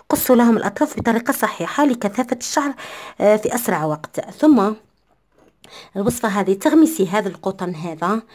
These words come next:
اللي كوتون ديسك، هذا شرائح القطنية، تغمسيها هكذا في ال-، في ال-، البصل وال-، والزيت ال-، الخروع، ثم تبدأي تأتيها إلى الفراغات هكذا وتعملي لها بهذه الطريقة، يعني في الفراغات كامل الشعر،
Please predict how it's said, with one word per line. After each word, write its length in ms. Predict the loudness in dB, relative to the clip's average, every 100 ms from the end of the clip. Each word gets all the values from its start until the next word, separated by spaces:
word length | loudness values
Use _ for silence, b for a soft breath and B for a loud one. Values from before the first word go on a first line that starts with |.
| B B
اللي 120 | -6 -4
كوتون 380 | -4 -2 -2
ديسك، 320 | -2 -8 -10 -6
هذا 200 | -6 -6
شرائح 460 | -6 -6 -6 -12
القطنية، 720 | -10 -10 -6 -6 -4 -2 -2 -4 B B B -4
تغمسيها 680 | 0 0 0 -4 -4 -6
هكذا 300 | -8 -8 -8
في 220 | -8 -8
ال-، 500 | -8 -6 -6 -6 -8 -8
في 160 | -8
ال-، 500 | -6 -6 -6 -6 -6
البصل 500 | -6 -6 -6 -6 -6
وال-، 540 | -6 -6 -6 -6 -8 -10 B B B -6
والزيت 1300 | -6 -6 -10 -8 -8 -10 -12 -14 -10 -10 -10 -12
ال-، 360 | -16 -12 -12 -12 -16 -18
الخروع، 580 | -12 -10 -8 -6 -8 -8 B B
ثم 220 | 0 2 2
تبدأي 420 | 0 -6 -6 -6
تأتيها 440 | -12 -8 -6 -6
إلى 220 | -6 -8
الفراغات 640 | -8 -6 -6 -4 -8 -8 -12
هكذا 300 | -8 -4 -2
وتعملي 580 | -2 -6 -8 -8 -6
لها 220 | -8 -10 -12
بهذه 120 | -12
الطريقة، 580 | -12 -10 -10 -12 -12 -8
يعني 280 | -6 -4 -6
في 100 | -6
الفراغات 600 | -10 -8 -8 -10 -14 -10
كامل 340 | -6 -2 -2
الشعر، 440 | -4 -8 -10 -12